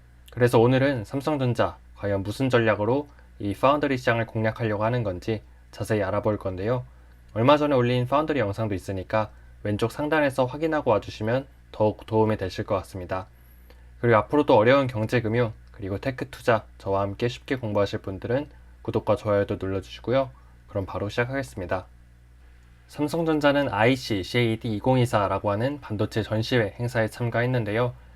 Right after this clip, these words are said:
가장 눈에 띄는 키워드라 하면 레거시 공략이었습니다. 레거시라 하면 통상적으로는 십 나노대 이상,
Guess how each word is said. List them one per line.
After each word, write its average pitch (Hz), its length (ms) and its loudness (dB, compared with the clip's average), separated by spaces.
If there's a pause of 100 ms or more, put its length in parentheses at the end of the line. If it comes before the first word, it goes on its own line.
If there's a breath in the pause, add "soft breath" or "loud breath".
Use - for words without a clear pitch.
(200 soft breath)
가장 123 260 2
눈에 131 240 2
띄는 151 220 0
키워드라 147 520 2
하면 135 280 -2 (220)
레거시 113 520 2
공략이었습니다. 95 920 -4 (640 soft breath)
레거시라 147 500 4
하면 139 240 2
통상적으로는 147 920 -4 (120)
십 - 180 -10
나노대 165 420 0
이상, 92 300 -6